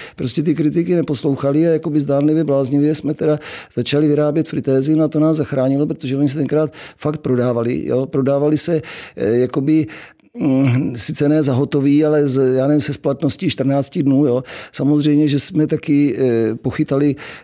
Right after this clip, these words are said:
nezaplacené, eh, dluhy od svých zákazníků, protože ty krámy taky zkrachovaly, ale pořád to ještě bylo jako relativně malé procento. A vlastně ty hotové peníze za ty fritovací hrnce, ke kterým jsme později přidali,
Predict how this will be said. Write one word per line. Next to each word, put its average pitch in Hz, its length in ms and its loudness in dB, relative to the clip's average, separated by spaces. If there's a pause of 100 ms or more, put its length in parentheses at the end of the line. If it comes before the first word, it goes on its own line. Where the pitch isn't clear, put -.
(140)
nezaplacené, 135 800 0 (420)
eh, 123 600 0 (160)
dluhy 143 500 2
od 131 300 -2 (120)
svých 139 500 0
zákazníků, 127 680 -2
protože 139 340 -4
ty 131 140 -2
krámy 127 340 0
taky 131 420 0
zkrachovaly, 123 580 -2
ale 127 140 -2
pořád 135 320 0
to 147 120 -4
ještě 139 220 -2
bylo 139 200 2
jako 139 320 0 (300)
relativně 131 460 0
malé 147 260 2
procento. 123 520 0
A 156 60 -4 (300)
vlastně 123 280 -2
ty 139 100 0
hotové 143 400 0
peníze 131 480 2
za 139 80 0
ty - 120 -4
fritovací 135 560 -2
hrnce, 131 280 0
ke 135 120 -4
kterým 135 260 0
jsme 160 160 -4
později 131 400 -2
přidali, 127 440 -4